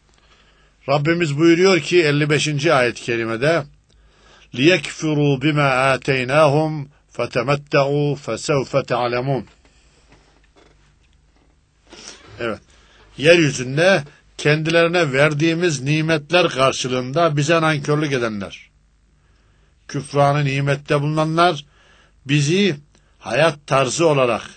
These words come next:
insanların hayatını tanzim edici olarak kabul etmeyenler. Rabbimiz insanı yaratmış, nasıl hareket edeceğini de kanunlar koymak suretiyle bildirmiş. Ama insanlar diyorlar ki, "Allah'ın kanunuyla biz idare olmak istemiyoruz.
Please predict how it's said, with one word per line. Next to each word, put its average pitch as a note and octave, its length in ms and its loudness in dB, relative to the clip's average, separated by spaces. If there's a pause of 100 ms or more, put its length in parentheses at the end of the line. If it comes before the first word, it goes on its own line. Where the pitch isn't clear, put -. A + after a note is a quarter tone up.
(720)
insanların B2 520 -6
hayatını B2+ 580 -2
tanzim B2+ 460 -6
edici B2 400 -4
olarak C3 440 -2
kabul C3 280 0
etmeyenler. A2 720 -6 (840)
Rabbimiz A2 500 -8
insanı B2 440 -6
yaratmış, C3 640 -4 (420)
nasıl C3 320 -2
hareket C3+ 500 -2
edeceğini C3 680 -2
de D3+ 260 2 (300)
kanunlar C#3+ 640 0
koymak C#3 340 -2
suretiyle C#3+ 480 -2
bildirmiş. E3 560 -2 (120)
Ama C3 300 -4
insanlar C#3+ 440 -2
diyorlar D#3 280 0
ki, C#3+ 120 -4
"Allah'ın D3 320 0
kanunuyla D3 520 0
biz C3+ 120 -8
idare D3 300 0
olmak D3 320 -2
istemiyoruz. B2+ 640 -6